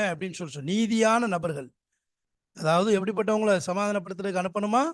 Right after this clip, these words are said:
நீதமான மனிதர்களை அனுப்புங்கள், அநீதமான மனிதர்கள் அனுப்பக்கூடாது,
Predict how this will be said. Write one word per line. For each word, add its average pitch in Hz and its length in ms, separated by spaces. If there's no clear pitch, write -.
நீதமான 220 640
மனிதர்களை 202 400
அனுப்புங்கள், 165 500
அநீதமான 214 580
மனிதர்கள் 180 300
அனுப்பக்கூடாது, 165 500